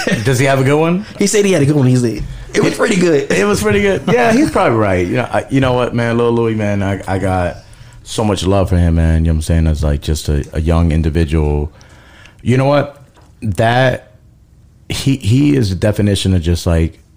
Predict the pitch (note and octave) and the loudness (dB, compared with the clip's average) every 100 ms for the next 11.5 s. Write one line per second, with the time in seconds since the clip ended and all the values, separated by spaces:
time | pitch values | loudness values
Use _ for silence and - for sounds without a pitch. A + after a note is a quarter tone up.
0 | - - E2+ - F#2 G2 G2+ F#2 F#2 F#2 | -20 -10 -8 -6 -4 0 0 0 0 0
1 | F2+ D2+ D#2+ E2 E2+ E2 - C#2+ C#2 C#2 | 0 -2 0 2 2 0 -2 -6 -4 -6
2 | B1+ B1 C2+ C#2+ D#2 D#2+ D#2 D2+ C#2+ C#2+ | -6 -8 -6 -4 -2 -2 -2 -2 -4 -6
3 | - F2 - G2+ G#2 G#2+ G#2 F#2+ E2+ D2+ | -4 -6 -2 -2 0 0 0 -2 -2 -2
4 | D2 E2+ F2+ B2 A2 F#2+ D#2 C#2 D#2+ E2 | -4 -4 -2 0 0 0 -4 -8 -8 -6
5 | E2+ E2+ F2 F#2+ F#2+ F#2 G2 G2+ G2+ G2+ | -6 -4 -2 -2 0 0 0 0 0 0
6 | A#2+ A#2+ - E2+ D2 D#2+ G2+ G2 A#2+ - | 0 -2 -6 -4 -2 -2 0 0 -2 -6
7 | - - - - - - F2 E2+ E2 D#2 | -18 -20 -20 -20 -10 -2 0 2 0 -2
8 | - - - - _ _ _ - F#2 A2 | -10 -20 -20 -20 _ _ _ -6 -2 0
9 | A2+ F#2+ F#2 G2+ G2+ F#2+ F#2 F2+ E2+ D#2+ | 0 0 -2 -2 -2 0 0 0 0 -2
10 | E2+ E2 D#2+ D#2 D2+ D#2 - - - - | -2 -4 -4 -4 -6 -10 -18 -20 -20 -20
11 | - - G2+ E2+ B1 | -20 -4 -2 -2 -4